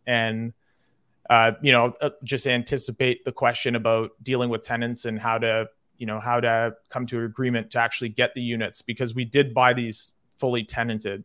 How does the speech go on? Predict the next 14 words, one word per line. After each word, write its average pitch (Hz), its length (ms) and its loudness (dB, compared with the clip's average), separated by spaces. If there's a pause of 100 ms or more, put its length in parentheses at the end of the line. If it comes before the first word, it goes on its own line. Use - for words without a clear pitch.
(160)
And 110 440 -2 (120)
part 131 260 2
of 120 220 0
the, 113 340 -2 (160)
the 123 180 -6
art, 135 280 4
not 131 220 2
science, 123 420 0
of 113 340 -4 (200)
Canadian 131 360 0
real 123 180 2
estate 113 260 -4
investing 117 540 -2
is 107 340 -2